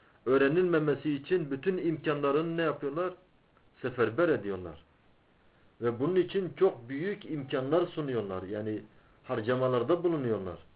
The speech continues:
Düşünün çocukları mesela okullarda yetiştirirken sekiz seneyi mecburi yaptılar. Şimdi anaokulu,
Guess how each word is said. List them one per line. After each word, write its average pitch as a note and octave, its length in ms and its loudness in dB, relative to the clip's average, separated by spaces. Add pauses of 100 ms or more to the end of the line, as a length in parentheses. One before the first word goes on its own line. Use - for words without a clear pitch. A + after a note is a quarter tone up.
(920)
Düşünün D3 400 -2
çocukları C3+ 520 0
mesela D3+ 440 0
okullarda C#3 580 0
yetiştirirken C#3 840 0 (680)
sekiz C#3 280 -4 (100)
seneyi D3 400 0
mecburi C3 420 -2
yaptılar. A2 480 -2 (840)
Şimdi C#3 360 -2
anaokulu, C#3 680 4